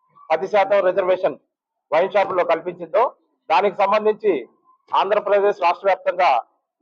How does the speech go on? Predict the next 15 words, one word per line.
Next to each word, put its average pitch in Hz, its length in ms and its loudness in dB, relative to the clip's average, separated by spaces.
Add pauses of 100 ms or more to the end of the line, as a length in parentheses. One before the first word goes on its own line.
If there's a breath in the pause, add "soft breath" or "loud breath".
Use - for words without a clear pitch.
(120)
గౌడ 202 200 2
కులస్తులు 214 400 0
ఒక 175 120 0
విధమైన, 202 420 0 (720)
ఆ, 156 80 2 (840)
అంటే, 214 220 2 (800)
ఆ, 175 80 2
ఇది 185 180 0
మనకి 185 220 -2
పనికి 196 240 0
వస్తుందా 214 340 0
లేదా, 196 340 2 (680)
దీనివల్ల 196 360 2 (180)
మనం 190 240 2
లాభ 180 140 4